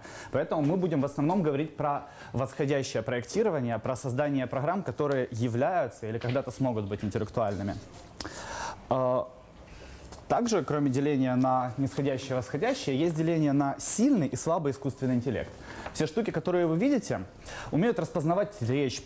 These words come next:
преследовать цель и мягенько стирать ваш свитер. Они все существуют, и никто из них искусственным интеллектом не обладает. С другой стороны, вот эти ребята. У. <laughs>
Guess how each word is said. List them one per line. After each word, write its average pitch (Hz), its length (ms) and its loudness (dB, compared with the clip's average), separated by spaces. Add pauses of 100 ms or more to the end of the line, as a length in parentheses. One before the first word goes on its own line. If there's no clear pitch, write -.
преследовать 151 640 2
цель 156 420 2
и 143 180 4
мягенько 156 460 2
стирать 151 380 -2
ваш 139 140 0
свитер. 262 440 0 (560)
Они 190 220 4
все 220 160 2
существуют, 127 720 0 (420)
и 165 240 4
никто 170 320 4
из 170 140 4
них 262 180 4
искусственным 165 400 2
интеллектом 175 420 2
не 156 100 4
обладает. 139 480 -2 (920)
С 117 100 0
другой 147 300 2
стороны, 127 540 2 (580)
вот 139 220 2
эти 214 140 2
ребята. 120 360 2 (1600)
У. 120 340 2
<laughs> - 60 -16